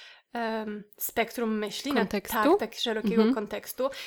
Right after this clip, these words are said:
Speaker 1: Nie chcę tutaj oczywiście, mówiąc, że jest dojrzały i tyle ma przemyślane, to wcale nie znaczy, że młodsze osoby nie mają, e, na tyle, mm, nie wiem, dojrzałych, ciekawych przemyśleń, ale no,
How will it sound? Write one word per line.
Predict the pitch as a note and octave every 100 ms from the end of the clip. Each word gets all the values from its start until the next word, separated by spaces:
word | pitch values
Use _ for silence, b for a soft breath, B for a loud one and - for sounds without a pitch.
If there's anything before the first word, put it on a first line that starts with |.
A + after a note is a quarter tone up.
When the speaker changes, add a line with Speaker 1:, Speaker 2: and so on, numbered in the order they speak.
| B
Speaker 1:
Nie | C#4+
chcę | C#4 C#4
tutaj | C4+ C4+
oczywiście, | C4 A#3 - B3
mówiąc, | C4 A#3+ A#3+
że | G3 A3 A3+
jest | - A3+ G#3
dojrzały | A#3 A3 A3 G#3+
i |
tyle | A3 A#3+ A3 A3
ma | A3 G#3+
przemyślane, | - A#3 A3 - G#3+ A3
to | A#3+
wcale | A#3 B3 A#3
nie |
znaczy, | A3+ A3+ A3+
że | A3+
młodsze | A3 A3 A#3+
osoby | A3 D#4 B3+
nie | A3
mają, | G#3+ G#3+ G#3+ A3
e, | - G#3+ G#3 G#3 B B B
na | A#3 A3
tyle, | C4 A#3 G#3+ G#3+
mm, | G#3 - A3 G#3 G3+
nie | G3+
wiem, | F#3+ F#3 G3
dojrzałych, | A3+ A#3+ B3 A3 G#3+ A#3
ciekawych | - A#3+ A3 G3+ G3+ -
przemyśleń, | - A3+ G3+ - B3 D4
ale | B3 A#3+ B3 C4
no, | B3+ C#4+